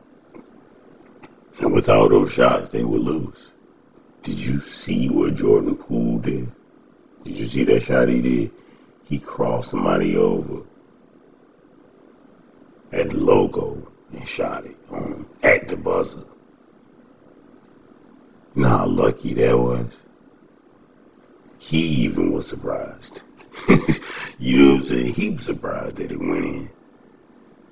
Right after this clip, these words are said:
So, uh, they were so surprised,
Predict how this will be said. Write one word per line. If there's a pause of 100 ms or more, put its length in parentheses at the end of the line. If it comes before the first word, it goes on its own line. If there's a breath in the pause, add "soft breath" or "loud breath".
(400)
So,
uh, (1000)
they
were
so
surprised,